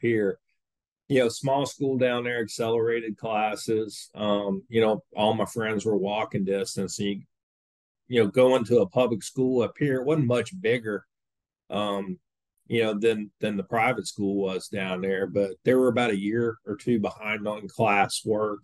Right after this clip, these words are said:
So all the stuff I was taking in ninth grade, I had in, like, sixth or seventh grade, the private school system. Um, didn't have a lot of friends, couldn't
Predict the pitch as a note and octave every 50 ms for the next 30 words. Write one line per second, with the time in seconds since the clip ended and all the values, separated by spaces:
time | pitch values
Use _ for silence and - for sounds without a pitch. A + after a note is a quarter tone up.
0 | _ _ _ _ _ _ _ _ - - - B2+ A2+ G#2+ G#2 A2+ B2 B2+ A2+ G2+
1 | - - - A2+ G#2+ - A2+ G#2+ G#2 G2 - - A2 G#2+ G2 G#2 F#2 F2 F2 F#2+
2 | G2+ A2 G#2 - - - G2 F#2+ F#2 F#2+ G2 A2 A2+ G#2 G2+ G2 F2+ F#2 F2 F2+
3 | F#2 - - - A2 G#2 - - F2+ - - A#2 A2 G#2+ G2+ F#2 - - G2+ F#2+
4 | F#2+ F#2 F#2 F2+ - - - - G#2+ G2+ G2 F#2 E2 - - - F#2 F#2 F2+ -
5 | - F#2 E2+ D2+ - - F#2+ F#2+ F#2 - _ _ _ _ _ _ _ _ _ -
6 | - G2 G#2 G#2 G2+ G2+ F#2+ F#2 F2+ - C3+ C3+ C3 B2+ C3 B2+ A#2 A#2+ A#2+ A#2+
7 | A2+ G#2+ - - A#2 A2+ A2+ A2+ A2+ G#2+ - - - B2 B2 - G#2+ - -